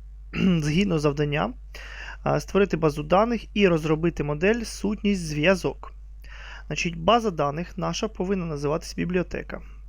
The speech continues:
І я завантажую LibreOffice Base,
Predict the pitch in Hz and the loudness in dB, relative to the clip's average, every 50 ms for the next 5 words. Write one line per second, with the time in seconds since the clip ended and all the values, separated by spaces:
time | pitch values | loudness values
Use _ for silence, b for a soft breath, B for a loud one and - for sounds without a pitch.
0 | - - 175 160 156 180 226 254 269 254 233 185 - - 196 208 202 185 185 185 | -12 -8 -6 -4 0 2 4 4 4 4 2 0 0 2 4 4 4 4 2 0
1 | 185 175 - - 175 - 156 151 151 151 151 156 175 175 160 - - 147 - - | 0 -2 -2 -2 -2 -2 -2 -4 -4 -2 0 0 0 0 0 -2 -4 -4 -4 -8
2 | 147 147 - 180 - - - - - 196 240 - - - - | -10 -10 -8 -4 -2 -2 -2 -2 -2 -4 -6 -6 -8 -12 -12